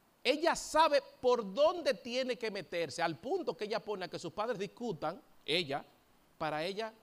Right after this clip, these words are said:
sacar la ventaja. Sí, así como usted lo ve chiquitico, que usted se lo quiere comer y después usted dice, "¿Por qué no me lo comí?". Es por eso. ¿Por qué?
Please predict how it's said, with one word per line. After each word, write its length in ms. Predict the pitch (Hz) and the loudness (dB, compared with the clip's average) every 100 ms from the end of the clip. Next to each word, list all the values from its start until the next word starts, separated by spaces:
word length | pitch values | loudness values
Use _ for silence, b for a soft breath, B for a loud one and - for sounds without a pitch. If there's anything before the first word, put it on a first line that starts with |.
| _ _ | _ _
sacar 480 | - 147 - 160 151 | -10 -10 -6 -8 -6
la 100 | 143 | -8
ventaja. 420 | 127 - - - _ _ _ _ _ _ _ _ _ _ _ _ _ _ _ _ _ _ _ _ _ _ _ _ _ _ _ _ _ _ _ _ _ | -10 -16 -20 -20 _ _ _ _ _ _ _ _ _ _ _ _ _ _ _ _ _ _ _ _ _ _ _ _ _ _ _ _ _ _ _ _ _
Sí, 480 | - - 226 240 131 - B B | -18 -12 -8 -8 -10 -14 B B
así 340 | - 139 - 247 | -10 -8 -6 -6
como 220 | 240 214 | -6 -8
usted 160 | 202 220 | -6 -8
lo 120 | 196 | -6
ve 140 | 196 | -8
chiquitico, 880 | - 180 165 127 175 208 233 170 160 | -10 -10 -8 -8 -6 -4 -4 -4 -6
que 60 | 147 | -6
usted 180 | 135 | -6
se 120 | 170 214 | -6 -6
lo 120 | 190 | -6
quiere 260 | 190 190 - | -6 -8 -8
comer 400 | 175 175 165 B B | -8 -4 -6 B B
y 100 | 156 | -4
después 300 | 160 151 185 | -4 -2 -2
usted 140 | 170 185 | -2 -2
dice, 200 | 185 165 | -4 -6
"¿Por 180 | 160 | -8
qué 120 | 135 175 | -8 -8
no 100 | 196 | -6
me 80 | |
lo 120 | 180 165 | -8 -6
comí?". 340 | 147 123 123 - _ _ _ - - - - - - - - - - - - | -8 -8 -12 -18 _ _ _ -20 -20 -20 -20 -20 -20 -20 -20 -20 -20 -20 -14
Es 200 | 147 175 170 | -6 -6 -4
por 260 | 254 311 | -4 -4
eso. 640 | 392 440 494 - 453 494 - - | -2 0 0 -2 -4 -4 -10 -2
¿Por 180 | 294 311 | 0 2
qué? 240 | 190 151 | 0 -4